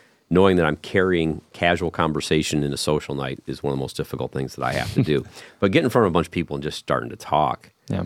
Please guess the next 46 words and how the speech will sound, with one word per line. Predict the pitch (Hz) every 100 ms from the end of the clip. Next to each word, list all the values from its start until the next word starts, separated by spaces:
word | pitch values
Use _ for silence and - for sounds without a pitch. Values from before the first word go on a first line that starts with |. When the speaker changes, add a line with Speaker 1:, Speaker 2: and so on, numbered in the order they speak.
| -
Speaker 1:
it's | - -
not | 73 -
that | 65
hard | - 78 87
for | -
me | 69 67
'cause | -
I | 73 76
control | - - - 64
the | -
conversation. | 58 60 - - 62 - -
It's | -
a |
monologue, | 82 78 69 65 -
it's | 71
not | 73 65
a | 58
dialogue. | - 58 - - 82 _ _ _
Speaker 2:
Hmm. | 104 92 -
Speaker 1:
So | - 90 78 - -
I, | 80 73 - _
I | 82
just | 78 78
don't | 73
find | - 73 -
it |
that | 67 67
difficult. | 76 69
I | 73
find | 90 71
it | -
far | 71 71
more | 69
difficult | 67 - 69 65
to |
have | 69 -
casual | - 65 64
conversations | - 64 64 - - 69 -
with | -
people | 65 - 67
in | 62
a |
room. | 62 62 57 -
Speaker 2:
Hmm. | 101 92 85 - - - _ _
Speaker 1:
So. | - - - - -
Speaker 2:
Yeah, | 87 80